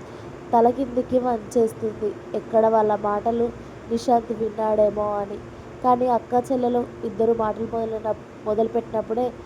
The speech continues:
నిశాంత్ అక్కడి నుండి బయటకి వెళ్ళాడు.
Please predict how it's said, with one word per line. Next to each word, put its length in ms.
నిశాంత్ 380
అక్కడి 260
నుండి 300
బయటకి 440
వెళ్ళాడు. 520